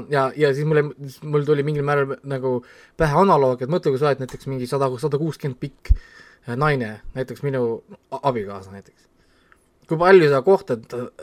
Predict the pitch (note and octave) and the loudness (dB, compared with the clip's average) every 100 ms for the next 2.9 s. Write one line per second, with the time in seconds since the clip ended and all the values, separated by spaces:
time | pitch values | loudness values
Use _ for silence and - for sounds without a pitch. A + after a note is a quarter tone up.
0 | B2 E3+ F3+ B2 D3+ F#3 C3+ A2 A#2+ A#2+ | 0 4 4 4 0 0 0 -4 -10 -6
1 | B2+ A#2+ - E3+ D3+ G#2+ G#2 D3+ C#3 A2+ | -4 -4 -2 -2 -2 -4 -4 -4 -2 -4
2 | A2 - A#2+ A2 G#2+ B2 - G#2 | -8 -10 -8 -8 -8 -8 -10 -18